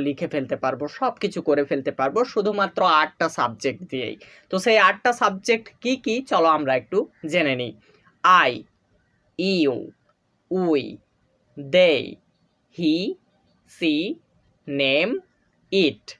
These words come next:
এই যে আটটা সাবজেক্ট আমরা দেখতে পাচ্ছি, এই আটটা সাবজেক্ট আমাদেরকে ঠোঁটের মধ্যে লাগিয়ে রাখতে হবে। তো এই আটটা সাবজেক্টের অর্থ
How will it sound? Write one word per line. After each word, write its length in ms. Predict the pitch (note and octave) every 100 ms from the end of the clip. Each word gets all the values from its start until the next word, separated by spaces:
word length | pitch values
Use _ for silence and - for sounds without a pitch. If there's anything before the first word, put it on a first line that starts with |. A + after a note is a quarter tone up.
| _ _ _ _ -
এই 200 | F3+ G3+ G3
যে 80 | B3 F#3
আটটা 260 | G3 G3+ B3+ A#3+
সাবজেক্ট 520 | F#3 D#3+ C#3+ B3+ C4+ C4+
আমরা 180 | B3 A#3 G3+ E3
দেখতে 240 | D#3 E3 C#3+
পাচ্ছি, 360 | C#3+ - - C4 E4 _ F#3
এই 80 | F3+ D3+
আটটা 240 | E3+ - G3 -
সাবজেক্ট 460 | C#3+ C3+ - A#3 A#3 A3
আমাদেরকে 400 | E3 C#3+ C3+ G3+ G3+
ঠোঁটের 400 | - A3 A3 B3+ A3+
মধ্যে 220 | F#3 D3 D#3+
লাগিয়ে 300 | C#3 C3+ C#3 B2+
রাখতে 240 | B2 - C3
হবে। 240 | C3 A#2+ - - - - _ _
তো 80 | G3+ G3+ G#3
এই 80 | A#3 F3
আটটা 220 | G3+ A3 C4 -
সাবজেক্টের 540 | F#3+ F3+ A#3+ A#3+ B3+ G3
অর্থ 160 | F3 F#3